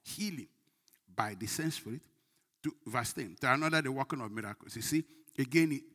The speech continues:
puts it in order of importance. You are going to see why and see how they work together again. They work together again. They work together again. The, we ju-, the,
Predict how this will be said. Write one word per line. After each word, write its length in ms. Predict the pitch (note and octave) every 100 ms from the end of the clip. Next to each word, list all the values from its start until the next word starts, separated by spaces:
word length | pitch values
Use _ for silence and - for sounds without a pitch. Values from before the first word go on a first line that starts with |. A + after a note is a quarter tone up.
| _
puts 240 | F#3 F3
it 140 | D#3+ -
in 140 | C3+ -
order 320 | D3 D3+ C#3+
of 160 | A2+ -
importance. 800 | A2 - A#2 A#2 F#2+ - - - _ _ _ _ _ _ _ -
You 120 | A#2+
are 40 |
going 180 | B2 E3
to 140 | D#3+
see 180 | A2+ C3+
why 480 | C3 G#2 A2 G2 F2 - - -
and 140 | B2 A#2
see 240 | - D3+ -
how 300 | D3 C3+ C3+ - _
they 80 | C3
work 340 | A#2 C3 C3+ -
together 440 | G2 A#2 A2+ A2+ - _
again. 480 | G2 E2 A2 G#2 E2 - _ _ _ _ - _ _ _ -
They 120 | C3
work 300 | A#2 D3 -
together 480 | C#3+ A#2 A#2+ B2 C3+ _ -
again. 460 | F#2+ G#2 G#2+ F#2+ - - _ _ _ _ _ _ _ _ _ _ _ _
They 80 | A#2+
work 280 | A#2+ D3+ -
together 480 | A2+ A#2+ B2 B2 A#2+ - _ -
again. 420 | - - G#2 F#2 - _ _ _ _ _ _ _ _ _ _ _ _ F2
The, 180 | A#2+ -
we 140 | A#2+
ju-, 180 | - B2
the, 180 | B2